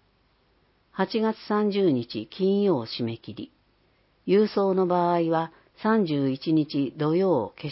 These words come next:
印有効。迷惑電話防止機器、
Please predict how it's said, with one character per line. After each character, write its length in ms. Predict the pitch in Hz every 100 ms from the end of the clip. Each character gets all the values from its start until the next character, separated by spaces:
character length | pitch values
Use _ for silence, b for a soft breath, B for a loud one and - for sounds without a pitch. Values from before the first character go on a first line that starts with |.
| -
印 380 | 175 160 151 143
有 220 | 127 127
効。 480 | - 113 107 101 - _ _ _ _ _ _ _ _ _ _ _ _ _ _ _ _ _ _ _ _ _ _ _ _ _
迷 260 | 180 208 233
惑 220 | 247 240
電 240 | 220 220 170
話 180 | 139
防 200 | 131 165
止 200 | 196 -
機 200 | - - -
器、 220 | 101 -